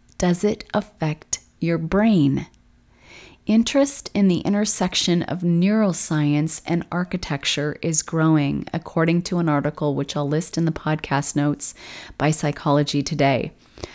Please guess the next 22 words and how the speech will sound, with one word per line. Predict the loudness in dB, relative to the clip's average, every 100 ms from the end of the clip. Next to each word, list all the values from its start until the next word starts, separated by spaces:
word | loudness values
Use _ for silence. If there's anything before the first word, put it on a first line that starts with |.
| -20 -20 -2
Architects | 0 0 -2 -2 -2 -4 -6 0
are | 2
making | 4 2 2 -2
forays | -2 0 2 4 4 4 2 0 -2
into | 0 0 0
discussing | -2 -2 0 0 2 2 2 2
neuroscientific | 2 2 2 0 0 0 2 2 0 -4 -4
applications | -4 -2 -4 -2 -2 0 0 0 -2
to | -2
their | -2
craft. | -4 -4 -4 -4 -10 -18 -20 _ _ _
It | -4 0
goes | 2 4 4
on | 4
to | 2 0
say, | 2 2 2 -2 -10 -20 -20 -20 _
"As | 2 4
an | 4
example | 4 2 0 2 0 0
of | -2 -2
experimental | -4 -4 -2 0 2 0 0 0 0
neuroarchitecture, | 0 2 2 2 0 -4 -4 -8 -8 -6 -4 -4 -4